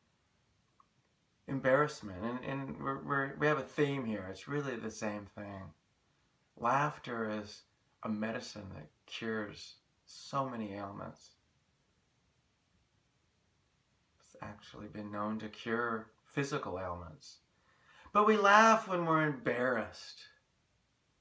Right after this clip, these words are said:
We fall down, we trip, we say something inappropriate. We realize that our tie doesn't match, or it's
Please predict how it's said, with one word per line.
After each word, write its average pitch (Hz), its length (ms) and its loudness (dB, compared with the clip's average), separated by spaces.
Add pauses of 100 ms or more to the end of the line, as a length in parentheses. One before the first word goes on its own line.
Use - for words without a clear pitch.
(280)
We 165 140 2
fall 190 460 8
down, 175 360 10
we 147 140 2
trip, 165 640 6 (460)
we 160 140 4
say 175 320 4
something 165 520 4
inappropriate. 143 1000 2 (3250)
We 135 160 -2
realize 139 640 6
that 131 120 4
our 117 160 2
tie 127 400 2
doesn't 127 320 0
match, 120 560 0
or 101 140 -6 (100)
it's - 220 -16